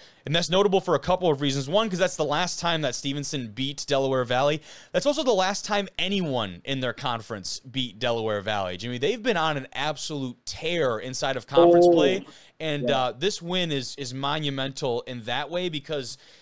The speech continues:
Speaker 1: uh, this Delaware Valley team has owned the conference for a long time, and, and this could be a, uh, changing of the guard, uh, changing of the throne, I guess, whatever kind of analogy you wanna use.
Speaker 2: Essentially, yeah, there's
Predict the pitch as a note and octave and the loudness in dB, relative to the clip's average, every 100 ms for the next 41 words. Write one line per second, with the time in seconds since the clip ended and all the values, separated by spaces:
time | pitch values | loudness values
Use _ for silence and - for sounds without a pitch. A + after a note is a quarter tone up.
0 | _ - - D3+ F3+ G3 G#3 E3 D#3+ E3 | _ -12 -8 -6 0 2 2 2 2 0
1 | D3+ D3+ C#3 C3 - C#3 D3+ C#3 B2 - | -2 -6 -6 -6 -4 -4 -4 -6 -8 -6
2 | B2 B2+ B2+ G#2 - B2 G#2+ G#2+ A#2+ B2 | -6 -6 -10 -10 -8 -4 -4 -2 -4 -6
3 | - A#2 B2+ D3 B2+ G#2+ - - - C3+ | -8 -6 -4 -4 -8 -10 -16 -18 -10 -8
4 | D#3+ - - E3+ C#3 D3+ D3 D3 D3 C#3 | -6 -8 -6 -6 -4 -4 -2 0 0 -2
5 | C#3 C3 B2+ A#2+ _ _ _ _ _ - | -2 -2 -4 -6 _ _ _ _ _ -8
6 | D#3 D#3+ D3+ C#3+ C3+ C3 B2 A#2+ C3 C#3 | -4 -4 -2 -2 -2 -2 0 2 2 2
7 | B2 A#2 A2+ C#3+ C3 C3+ A#2+ A2+ - B2+ | 0 -2 -4 -6 -6 -8 -10 -12 -10 -6
8 | A#2+ C3+ C3 C3 C#3 - B2 B2 B2 C3 | -4 -6 -6 -6 -6 -4 -6 -6 -6 -8
9 | A#2 G#2 G#2 A2+ A#2 A#2+ A2 G#2+ G#2 G2 | -8 -8 -8 -8 -8 -10 -10 -8 -10 -10
10 | G2 G2 D#2+ E2 - - _ _ _ _ | -12 -14 -14 -14 -14 -16 _ _ _ _
11 | _ _ _ _ _ _ _ F3 F3 D3+ | _ _ _ _ _ _ _ 4 4 4
12 | E3+ D3+ A#2 D#3 B2+ | 4 4 4 4 2